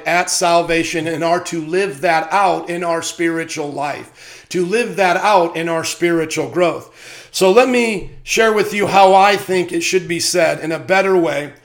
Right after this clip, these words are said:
with some graphics, okay? So let's look at these things right here.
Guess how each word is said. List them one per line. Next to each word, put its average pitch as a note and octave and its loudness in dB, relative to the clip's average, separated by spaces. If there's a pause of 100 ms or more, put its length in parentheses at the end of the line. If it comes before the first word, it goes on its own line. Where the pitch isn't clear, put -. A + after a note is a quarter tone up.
(120)
with F3 -2
some D#3+ -4
graphics, D#3+ -2
okay? E3 -4 (280)
So D#3+ -6
let's G3 2
look G3 -2
at F3 0
these E3+ 0
things D#3+ -6
right D#3 -2
here. C3 -10